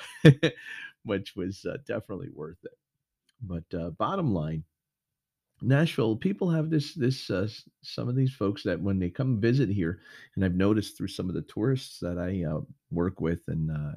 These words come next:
and try to entertain and, uh, give some knowledge to, they had this conception that, uh, it's, uh, cowboy hats, cowboy boots, and just country music. Well, you know, if you've listened to some of my earlier shows, you know it's not that. It's, it's more than that. You know, the,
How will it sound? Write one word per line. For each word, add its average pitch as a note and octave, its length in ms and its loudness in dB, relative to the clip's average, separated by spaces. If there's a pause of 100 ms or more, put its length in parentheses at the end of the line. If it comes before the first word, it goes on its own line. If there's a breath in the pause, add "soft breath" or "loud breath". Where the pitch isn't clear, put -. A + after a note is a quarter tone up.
and E2 160 -4 (140)
try D#2+ 200 -4
to D#2+ 80 0
entertain E2 640 0
and, D2 180 -2
uh, D2 220 -8 (100)
give D#2+ 160 -4
some D2 200 -2
knowledge F2+ 460 -2
to, E2+ 140 -4 (600 loud breath)
they G2 100 4
had G2 140 4
this F2 140 -2
conception E2+ 720 -4
that, E2 200 -6 (140)
uh, - 220 -6
it's, - 320 -6
uh, - 260 -8
cowboy A#2 440 4
hats, G#2 320 -2
cowboy F#2 420 0
boots, F2 320 0
and G2 80 0
just F#2+ 220 0
country F2 260 -4
music. D#2+ 320 -4
Well, D2 300 -8 (220)
you E2 120 -4
know, D#2+ 180 -2
if D#2+ 120 -8
you've E2 120 -6
listened F#2 300 0
to E2 80 -2
some F2+ 220 -2
of D#2+ 80 -2
my E2+ 80 -2
earlier F2+ 400 0
shows, - 340 -6
you F#2 80 0
know D2+ 220 -2
it's - 280 -12
not D2+ 440 0
that. - 340 -12
It's, - 280 -12
it's - 220 -8
more G2 300 6
than - 180 -6
that. - 200 -12 (880 loud breath)
You E2+ 100 -2
know, E2 380 0
the, D2+ 300 -6